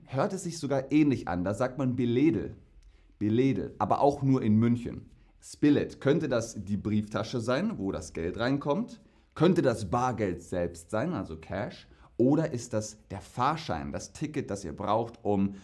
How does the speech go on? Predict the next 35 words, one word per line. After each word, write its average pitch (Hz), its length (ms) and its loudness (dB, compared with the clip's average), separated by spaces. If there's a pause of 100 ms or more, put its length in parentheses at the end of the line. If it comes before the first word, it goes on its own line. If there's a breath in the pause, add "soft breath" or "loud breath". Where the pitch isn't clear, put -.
(160 loud breath)
mit - 440 -4
der 76 180 -4
Bahn 117 380 2
zu 117 160 -4
fahren 90 460 -4
oder 82 240 -4
mit 78 120 -6
der 82 120 -8
Straßenbahn, 98 840 -2
mit 90 120 -6
der 92 160 -8
Tram, 104 460 0 (200 loud breath)
mit 107 160 0
dem 104 160 4
Bus 117 260 0
vielleicht? 92 560 -2 (280 soft breath)
Und 175 360 8 (240 loud breath)
die 123 80 4
meisten 139 340 2
von 131 180 0
euch 107 280 0
wissen 156 300 6
es - 140 -2
offenbar 113 340 2
schon, 113 340 -2
es - 180 -8
ist - 240 -8
der 135 100 -4
Fahrschein, 156 680 -8
es - 140 -18
ist - 160 -12
das 127 220 -8
Ticket, 208 400 -6 (240 loud breath)
das 110 240 -2
man 113 340 0